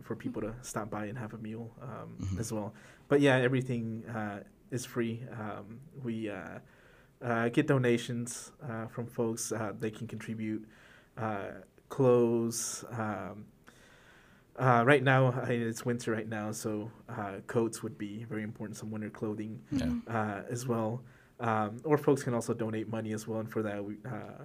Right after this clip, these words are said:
Speaker 1: it can be used to buy, uh, like, hygiene products,
Speaker 2: Mm-hmm.
Speaker 1: um, as well, batteries.
Speaker 3: Mm-hmm.
Speaker 1: Um, but, uh, yeah, uh, it, it, everything, uh,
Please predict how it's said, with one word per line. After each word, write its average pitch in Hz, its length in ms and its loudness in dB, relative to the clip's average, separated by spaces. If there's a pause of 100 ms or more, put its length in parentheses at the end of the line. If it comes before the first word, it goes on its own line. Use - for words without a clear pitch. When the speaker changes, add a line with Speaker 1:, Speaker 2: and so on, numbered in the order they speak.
(140)
Speaker 1:
it 107 160 -14
can 123 100 -6
be 110 80 -2
used 104 300 -2
to 117 80 -4
buy, 104 400 -6 (100)
uh, 107 160 -12
like, 120 140 -8
hygiene 139 300 0
products, 113 640 -6
Speaker 2:
Mm-hmm. 123 120 -4
Speaker 1:
um, 107 260 -8 (180)
as 110 120 -10
well, 107 160 -4
batteries. 110 720 -2 (680)
Speaker 3:
Mm-hmm. 262 100 0
Speaker 1:
Um, 143 480 -4 (260)
but, 117 140 -6
uh, 104 440 -4
yeah, 110 220 -2 (180)
uh, 117 120 -2
it, 107 180 -2 (100)
it, 127 160 2
everything, 110 600 -2 (160)
uh, 113 60 -12